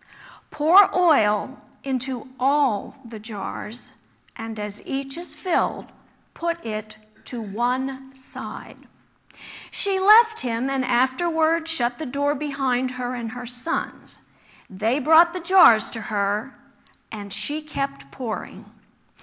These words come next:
When all the jars were full, she said to her son, "Bring me another one." But he replied, "There's not a jar left."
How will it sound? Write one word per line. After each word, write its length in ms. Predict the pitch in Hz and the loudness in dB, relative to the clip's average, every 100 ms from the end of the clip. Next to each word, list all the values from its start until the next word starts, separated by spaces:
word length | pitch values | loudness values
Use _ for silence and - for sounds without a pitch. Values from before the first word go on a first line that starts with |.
| - - - | -18 -18 -2
When 200 | 302 320 | 4 10
all 240 | 330 403 | 12 10
the 120 | 427 359 | 8 4
jars 400 | 349 339 349 320 | 10 10 8 2
were 200 | 339 320 | -2 -4
full, 460 | - 233 208 202 | -2 0 0 -2
she 280 | 220 - 302 | -6 -6 -6
said 320 | - 339 320 | -4 -2 -2
to 120 | 294 | -6
her 160 | 254 240 | -6 -6
son, 540 | - - 202 - - - _ _ _ _ _ - | -4 -2 -2 -4 -10 -18 _ _ _ _ _ 2
"Bring 260 | 302 320 | 4 4
me 120 | 320 | 2
another 380 | 320 302 339 403 | 2 4 4 2
one." 460 | 311 165 - - - - _ _ _ _ _ - | 0 -2 -4 -8 -18 -20 _ _ _ _ _ -10
But 120 | 202 | -8
he 160 | 247 302 | -4 -2
replied, 720 | 330 - 214 190 180 202 - - _ _ _ _ | -4 -4 -2 0 -2 -4 -12 -20 _ _ _ _
"There's 280 | 269 403 339 | -2 -2 2
not 200 | 254 226 | 2 2
a 100 | 226 | 0
jar 320 | 220 202 202 | -2 -2 -2
left." 580 | 202 240 320 - - | -2 -2 -4 -6 -16